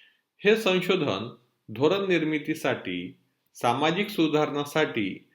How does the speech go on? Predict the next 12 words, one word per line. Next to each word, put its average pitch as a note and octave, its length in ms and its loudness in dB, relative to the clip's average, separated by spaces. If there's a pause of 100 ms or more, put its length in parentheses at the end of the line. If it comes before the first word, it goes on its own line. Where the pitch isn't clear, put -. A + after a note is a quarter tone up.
(220)
आणि D3+ 300 0
विकासासाठी C3 960 -4
अत्यंत C#3 500 -6 (200)
उपयुक्त G#3 480 0
ठरते, F2+ 680 -2 (340)
कारण A#2+ 400 2 (160)
त्यातून D3+ 380 -2
मिळालेली A2 640 -2
माहिती G2 840 -4 (180)
थेट D#3+ 200 0
समाजाच्या F#2+ 760 -6
कल्याणासाठी G2+ 920 -6